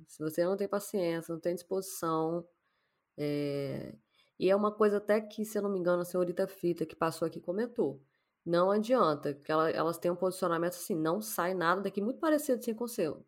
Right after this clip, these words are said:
Não sai nada daqui sem o nosso melhor, a excelência. Porque vai reparar, o fotógrafo vai tirar foto naquele detalhe, a cliente vai ver, e aí, assim, poxa, igual você ficou sabendo dessa questão das cores, é realmente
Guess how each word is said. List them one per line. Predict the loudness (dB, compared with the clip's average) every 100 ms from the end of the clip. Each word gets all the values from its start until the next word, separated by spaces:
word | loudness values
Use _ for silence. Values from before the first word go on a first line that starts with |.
| _
Não | -4 -2
sai | 0 4
nada | 4 4
daqui | 0 -2
sem | 0 0 0 -4 _ _ -8
o | 0
nosso | 2 2 0
melhor, | 0 2 2
a | 2
excelência. | 0 0 0 -2 -6 -14 _ _ _ _ _
Porque | -4 0 2
vai | 8 8
reparar, | 8 6 8 10 8
o |
fotógrafo | 6 4 4 4 -2 -8
vai | 6 8 8
tirar | 6 4
foto | 6 6 6
naquele | 4 4 4
detalhe, | 2 4 6 8 6 2 -4 _ _ 2
a | 2
cliente | 4 2 2 4
vai | 8 8 8
ver, | 6 6 8 6 2 -4 _ _ _
e | 2 6
aí, | 8 8
assim, | 4 2 2 2 0 -4 -2
poxa, | 4 4 4
igual | 4 4
você | 4 -2
ficou | -2 -4
sabendo | 0 0 2
dessa | 0 -4
questão | -6 -2 -2
das | -2 -2
cores, | 0 2 4 2 -2
é |
realmente | -2 0 0 -2 -2 -2 -4